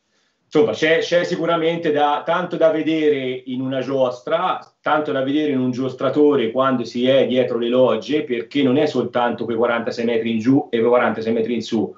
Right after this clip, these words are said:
Un giostratore die-, forse dietro le logge lo vedi veramente, e quel giorno lì, quando un giostratore è performante,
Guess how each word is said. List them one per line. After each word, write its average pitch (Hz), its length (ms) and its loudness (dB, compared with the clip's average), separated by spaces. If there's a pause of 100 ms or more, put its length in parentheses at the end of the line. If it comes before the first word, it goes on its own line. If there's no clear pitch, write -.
(180)
Un 117 140 0
giostratore 147 460 4
die-, 131 360 2
forse 160 260 0
dietro 143 240 2
le 156 100 4
logge 139 800 2
lo 123 160 0
vedi 131 240 4
veramente, 127 960 0
e 117 120 -4
quel 139 200 2
giorno 156 280 4
lì, 156 260 2
quando 131 400 0
un 117 80 -6
giostratore 117 560 -2
è 143 100 0
performante, 131 1080 0